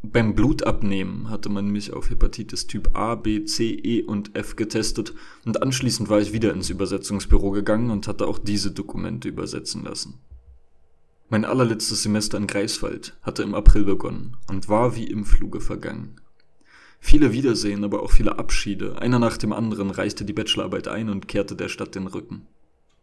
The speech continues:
Das war der Fluch, der auf dem beschaulichen Greifswald lag. Die Leute kamen, studierten für vier bis sechs Jahre an der Ostseeküste.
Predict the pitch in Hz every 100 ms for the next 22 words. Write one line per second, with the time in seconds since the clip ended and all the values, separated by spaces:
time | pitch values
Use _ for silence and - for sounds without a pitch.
0 | _ 120 117 131 120 - 131 135 - 104
1 | 85 101 104 101 101 101 104 101 104 98
2 | 95 - 101 95 85 - - - 107 110
3 | - 120 123 131 123 107 123 - 107 107
4 | - - 117 104 - 104 - - - 87
5 | - - - - - - - - -